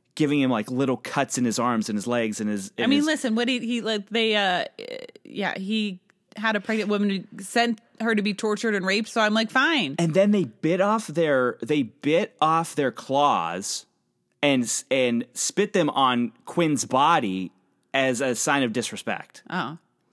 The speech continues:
Speaker 1: Which was cool, but w-, what, I, where does that come from? Where does that idea come <laughs> from that that's, like, a way to show disrespect?
Speaker 2: I don't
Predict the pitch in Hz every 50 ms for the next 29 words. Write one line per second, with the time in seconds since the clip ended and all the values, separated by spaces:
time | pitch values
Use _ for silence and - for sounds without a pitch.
0 | _ _ _ _ - 185 180 - - 180 170 - - - 202 208 185 135 156 151
1 | 143 - - 127 120 117 131 143 156 165 147 165 175 175 175 - - - - -
2 | 214 202 202 185 151 147 175 180 196 185 170 151 135 165 147 123 - - 147 139
3 | 139 - 160 143 139 143 170 185 202 214 180 220 196 180 165 160 139 139 147 135
4 | - - - 190 170 127 - - 139 - 180 151 165 - - 180 190 185 180 165
5 | - 294 247 - 151 147 143 147 - - - - - - - - 156 156 139 143
6 | 143 143 135 135 - - 135 120 107 120 113 107 - 113 104 - - 110 95 -
7 | - - - _ - - - - - - - - - - -